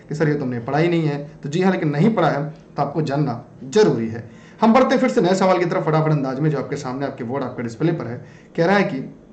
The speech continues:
निम्नलिखित शासकों में किसने हर्षवर्धन को पराजित किया था? जी हाँ, वीडियो को share भी करते रहिएगा ताकि लोगों तक पहुंचते रहे। हमने वीडियो को share कर दिया,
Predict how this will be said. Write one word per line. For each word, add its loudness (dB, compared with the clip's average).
निम्नलिखित 4
शासकों 2
में 6
किसने 0
हर्षवर्धन 4
को -4
पराजित 2
किया 0
था? -12
जी 2
हाँ, 4
वीडियो -2
को -6
share -2
भी 4
करते 2
रहिएगा 4
ताकि -6
लोगों -4
तक -6
पहुंचते -6
रहे। 0
हमने 2
वीडियो -2
को -4
share -6
कर -4
दिया, -4